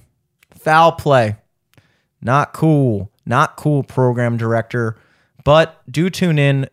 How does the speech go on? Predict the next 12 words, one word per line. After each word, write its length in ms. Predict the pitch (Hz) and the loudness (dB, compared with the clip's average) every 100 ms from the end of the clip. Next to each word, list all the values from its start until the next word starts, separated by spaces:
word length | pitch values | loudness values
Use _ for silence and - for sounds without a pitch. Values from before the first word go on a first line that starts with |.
| - | -8
to 420 | 123 117 110 - - | -4 -2 -2 -6 -12
Seth 360 | - 135 117 - | -6 -4 -4 -4
Chasen 520 | - 110 - 110 107 - | -6 -6 -4 -4 -4 -4
and 360 | 104 101 101 - | -4 -2 -6 -6
Evan 260 | 110 101 98 | -4 -4 -4
John's 520 | 98 98 98 98 98 _ _ _ | -4 -4 -4 -6 -8 _ _ _
Night 420 | - 92 95 131 - | -6 -2 0 0 -2
Owls. 680 | 104 104 - - - - - - | -8 -6 -8 -10 -10 -10 -10 -10
Good 120 | 151 | -10
show. 260 | - 147 - _ _ _ _ _ _ _ | -8 -8 -10 _ _ _ _ _ _ _
Good 180 | 170 202 | -4 -2
show. 320 | 160 120 | -2 -2